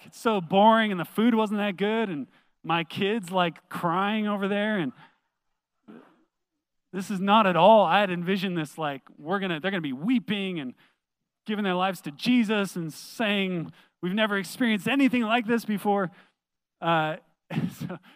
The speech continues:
so we wrap up the evening, and they jump in my car, and I'm driving them back. Immediately when I get in the car, George from the back seat, he goes,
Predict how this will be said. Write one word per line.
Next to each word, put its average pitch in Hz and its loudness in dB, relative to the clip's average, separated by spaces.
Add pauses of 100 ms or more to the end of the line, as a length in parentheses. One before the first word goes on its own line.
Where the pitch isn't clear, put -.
(160)
so 226 -6
we 220 -2
wrap 226 2
up 226 0
the 202 -6
evening, 175 0
and 156 -4
they 147 -6
jump 170 -6
in 180 -6
my 151 -2
car, 156 0
and 143 -6
I'm 135 -8
driving 156 -2
them 139 -4
back. 147 -4 (160)
Immediately 190 -4
when 170 -8
I 156 -8
get 170 -10
in 165 -6
the 156 -10
car, 143 -8 (380)
George 165 -2
from 143 -6
the 135 -2
back 131 -2
seat, 113 -14 (380)
he 147 -6
goes, 151 -6